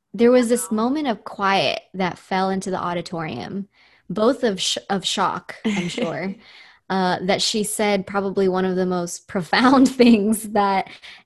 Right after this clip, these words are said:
Speaker 1: any even adult said that whole summer. But this moment of self-realization for this young girl entering eighth grade, and just even looking at her face and then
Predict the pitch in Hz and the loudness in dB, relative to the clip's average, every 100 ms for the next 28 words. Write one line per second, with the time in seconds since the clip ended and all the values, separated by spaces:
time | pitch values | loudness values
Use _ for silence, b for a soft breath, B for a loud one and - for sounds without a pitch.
0 | _ 226 240 233 - 233 220 180 190 202 | _ 4 6 6 4 2 2 2 2 4
1 | 240 - - - - - 240 214 196 202 | 4 2 -4 -12 -10 2 4 4 4 2
2 | 202 202 196 214 208 190 185 196 B B | 4 0 0 -2 -2 -4 -4 -6 B B
3 | B B _ _ 247 247 262 247 240 262 | B B _ _ 0 2 0 2 2 2
4 | 415 403 294 233 - 202 233 269 262 233 | 0 0 -2 -4 0 0 0 0 0 2
5 | 196 196 220 - 196 185 190 185 185 190 | 0 -2 -4 -6 -6 -4 -6 -6 -6 -6
6 | 190 208 185 190 190 185 - - 196 196 | -4 -4 -4 -4 -2 -2 -4 -6 -10 -12
7 | - _ _ 190 208 208 208 202 180 180 | -16 _ _ -4 -4 -2 -2 -2 -6 -8
8 | 175 135 95 - - _ _ _ _ _ | -8 -8 -10 -14 -20 _ _ _ _ _
9 | _ _ _ _ _ _ _ 202 214 214 | _ _ _ _ _ _ _ -2 0 0
10 | 208 202 - - _ _ 226 247 - 277 | 0 -2 -6 -14 _ _ -6 -6 -4 -2
11 | 311 247 226 233 202 196 220 214 208 196 | 0 0 0 -2 -2 -2 -6 -4 -2 -2
12 | 190 - 185 175 175 175 | -4 -6 -4 -4 -6 -8